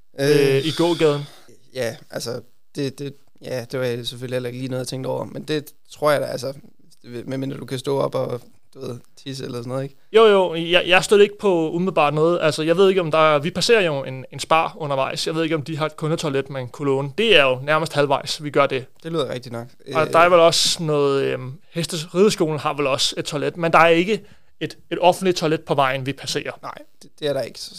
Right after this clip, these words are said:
Speaker 1: så jeg vil sige sådan generelt, hvis, hvis du har brug for et toilet undervejs, så, så det, det eneste, jeg vil sige, det var det, det der med, at du lige sætter dig hen ved et træ og tisser, hvis, hvis man kan, kan det, ikke? Altså.
Speaker 2: Ingen offentlige toiletter på,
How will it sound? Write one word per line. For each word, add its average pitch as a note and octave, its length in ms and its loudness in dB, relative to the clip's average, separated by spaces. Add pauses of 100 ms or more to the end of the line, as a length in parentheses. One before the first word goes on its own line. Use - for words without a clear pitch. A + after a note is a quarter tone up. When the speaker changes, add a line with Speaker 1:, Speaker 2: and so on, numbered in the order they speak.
(140)
Speaker 1:
så C#3+ 80 -8
jeg B2+ 140 -4
vil C3 80 -8
sige D3 240 -2
sådan C#3 200 -4
generelt, C3+ 360 0
hvis, B2+ 180 -6
hvis D#3 180 -16
du D3+ 120 -8
har - 60 -8
brug D3 120 -2
for C3 60 -2
et B2 60 -4
toilet C3 300 0
undervejs, B2 360 -6
så, B2+ 240 -6 (320)
så C3 260 -2 (380)
det, A#2 420 -6
det C3+ 120 -2
eneste, C#3+ 220 -6
jeg C3 140 0
vil B2 160 -8
sige, C3 220 -8
det B2 100 -10
var B2 120 0
det, - 260 -14
det B2+ 100 -6
der C3 60 -2
med, B2+ 100 -6
at C#3 60 -10
du A#2+ 80 -10
lige B2+ 140 -8
sætter A#2+ 280 -4
dig B2 100 -2
hen C3 180 -6
ved A#2+ 60 -6
et A#2 60 -12
træ B2+ 340 -6
og G#2+ 80 -10
tisser, A#2 300 -8
hvis, B2 380 -14 (180)
hvis - 160 -12
man D3 160 -4
kan, C#3+ 140 -8 (140)
kan B2+ 200 -6
det, B2 160 -10
ikke? C3 200 -10
Altså. B2+ 200 -12 (240)
Speaker 2:
Ingen C4+ 240 6
offentlige G#3+ 360 6
toiletter F3 520 0 (340)
på, C#3+ 220 -4